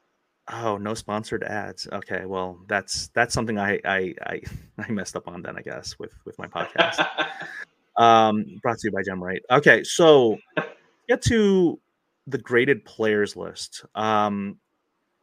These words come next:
Speaker 1: I forget exactly the, our exchange, but, uh, you know, I was surprised. So there's the top ten. We can talk about, and, and it was mainly, like, talking about, like, the three major sports. And then, of course,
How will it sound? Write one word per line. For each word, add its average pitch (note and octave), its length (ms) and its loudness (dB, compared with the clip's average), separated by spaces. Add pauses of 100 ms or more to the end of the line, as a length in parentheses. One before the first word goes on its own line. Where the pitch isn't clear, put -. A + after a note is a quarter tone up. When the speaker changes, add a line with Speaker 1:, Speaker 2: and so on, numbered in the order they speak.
(180)
Speaker 1:
I - 20 -14
forget F3 260 0
exactly B2 920 0
the, - 180 -14
our A2+ 140 2
exchange, G2+ 800 -6
but, G2 340 -4 (220)
uh, - 100 -20 (140)
you A2+ 100 -8
know, G#2 80 -4
I G#2 120 -2
was A#2 120 2
surprised. C3 800 0
So A#2+ 200 0
there's A#2+ 260 -4
the - 60 -18
top D3+ 260 0
ten. G2 540 -2
We A2 60 -12
can G#2+ 120 -12
talk A#2 180 0
about, A2 240 -4 (160)
and, B2 200 -4
and - 20 -6
it C3 100 -4
was C3 160 0
mainly, G3 260 -2
like, A2+ 160 -4
talking B2 200 -8
about, G#2+ 200 -2
like, F#2+ 280 -6 (560)
the A2+ 80 -2
three A#2 480 -4
major G#2+ 280 -4
sports. F#2+ 600 -6
And G#2 100 -6
then, G#2+ 100 -4
of G2+ 80 -8
course, G#2+ 300 -6